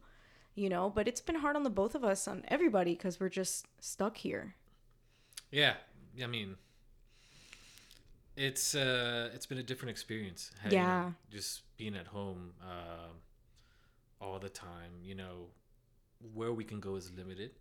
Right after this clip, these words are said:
Speaker 1: Yeah.
Speaker 2: because of covid, and, and it's been, it's been more restricted at different points in time. Now things have been loosening up a bit,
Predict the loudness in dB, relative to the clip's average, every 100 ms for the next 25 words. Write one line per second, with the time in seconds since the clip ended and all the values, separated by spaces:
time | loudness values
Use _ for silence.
0 | -20 -20 -8 2 2 2 -2 -10 -10 -8
1 | -8 -6 -6 -4 -6 -6 -2 -2 -4 -14
2 | -20 -16 -8 -6 -2 0 0 -2 -4 -4
3 | -4 -6 -6 -6 -6 -6 -8 -6 -6 -6
4 | -6 -8 -8 -8 -8 -8 -6 -4 -4 -4
5 | -4 -6 -6 -8 -10 -10 -8 -8 -8 -8
6 | -10 -12 -12 -10 -8 -8